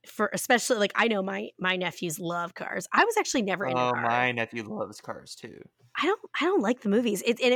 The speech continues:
Speaker 1: it drives my husband crazy, but I, like, I just don't like those. That's, like, the t-, the, well, three now.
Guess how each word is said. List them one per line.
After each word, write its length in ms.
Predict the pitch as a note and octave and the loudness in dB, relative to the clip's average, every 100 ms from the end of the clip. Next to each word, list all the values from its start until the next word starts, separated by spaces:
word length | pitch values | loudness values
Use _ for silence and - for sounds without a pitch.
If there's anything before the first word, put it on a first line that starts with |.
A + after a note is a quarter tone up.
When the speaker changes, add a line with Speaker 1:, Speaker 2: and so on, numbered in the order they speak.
| B3 | 0
Speaker 1:
it 40 | |
drives 200 | G3 A3+ C4 | 0 0 2
my 60 | |
husband 240 | A#3+ G#3+ F3+ | 0 0 0
crazy, 320 | A#3 G3+ G3+ | 0 0 -2
but 120 | G3+ - | -2 2
I, 140 | G#3+ | 2
like, 280 | B3+ A3+ - | 4 2 2
I 140 | G3+ A3 | 0 2
just 260 | C4+ A3+ | 2 0
don't 160 | G#3+ G#3 | 0 0
like 200 | F#3+ F#3+ | 0 -2
those. 200 | A#3 F#3 G3+ | -4 -6 -2
That's, 200 | A3 - | -2 0
like, 140 | D4+ | -2
the 120 | A#3 | -2
t-, 140 | - - _ _ _ - _ - | -6 -14 _ _ _ -20 _ -12
the, 80 | - | -6
well, 200 | - G3+ | -2 -2
three 280 | - A3 C4+ | 0 0 2
now. 260 | F#3 E3 | 2 0